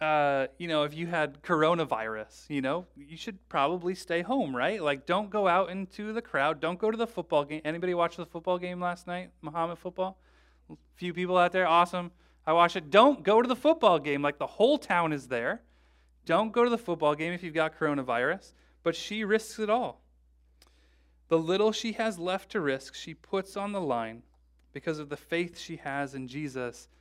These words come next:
that Jesus is who he says he is. And as she trembles at the feet of Jesus, revealing to him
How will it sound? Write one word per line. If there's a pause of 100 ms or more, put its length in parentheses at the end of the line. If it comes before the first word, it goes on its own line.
(160)
that
Jesus
is (720)
who
he
says
he
is. (1500)
And
as
she
trembles
at
the
feet
of
Jesus,
revealing
to
him